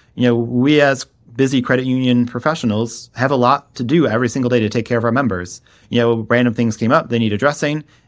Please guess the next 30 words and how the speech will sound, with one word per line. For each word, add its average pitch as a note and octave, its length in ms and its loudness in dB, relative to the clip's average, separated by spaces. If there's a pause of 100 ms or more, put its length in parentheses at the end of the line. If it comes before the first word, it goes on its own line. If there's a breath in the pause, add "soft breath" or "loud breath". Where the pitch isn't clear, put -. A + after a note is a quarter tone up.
And B2 100 -2
sometimes D3+ 420 0
the, C3 200 2
the A2+ 100 -2
things C#3+ 240 -2
that C3+ 80 -4
can - 80 -4
help B2+ 140 0
us A2 100 -4
move A#2 160 0
forward C#3+ 280 2
and A#2 180 0 (280)
sometimes D3 680 0
actually C3+ 300 0
be A2+ 80 2
beneficial A2 720 0 (360 soft breath)
to A#2+ 180 4
our A2+ 120 4
jobs, A#2+ 500 2
optimize, A#2 800 -2
you C3 120 -4
know, G#2+ 460 0
some C3 200 -2
of A#2 40 2
the G#2+ 60 -2
workflows A#2+ 440 0
and G#2+ 100 -2
processes A2 380 -4
we G#2 100 -4
have, A#2 400 -2